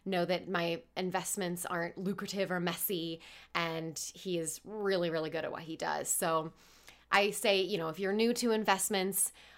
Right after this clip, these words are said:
I'll touch on, you know, start off and get some kind of investment account with Chase. All you have to do is make an appointment with a banker and they'll help you through it all. You're not expected to know everything. And if you're more experienced, then you can eventually move to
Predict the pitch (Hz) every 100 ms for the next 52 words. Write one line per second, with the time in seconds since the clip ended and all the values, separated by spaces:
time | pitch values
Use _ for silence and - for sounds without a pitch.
0 | - 170 - 240 240 202 180 180 185 -
1 | 180 160 156 - - 285 277 254 240 247
2 | 185 160 156 - _ _ _ _ _ _
3 | - 175 240 214 208 - - - - _
4 | _ - - 214 208 - 208 202 196 196
5 | 185 185 - 185 180 185 175 175 170 165
6 | - 233 220 240 - - 185 202 196 185
7 | 185 185 185 180 175 175 165 165 202 190
8 | 190 185 170 165 - - - - - 160
9 | 185 226 247 240 233 - 165 165 165 165
10 | 180 180 175 175 - 185 180 208 202 208
11 | 220 220 170 160 170 - - 170 - 180
12 | 170 190 175 165 160 170 165 165 165 170
13 | - - - 202 214 208 202 196 185 185
14 | - 175 170 170 170 165 160 170 156 151
15 | 151 160 151 147 - - 156 156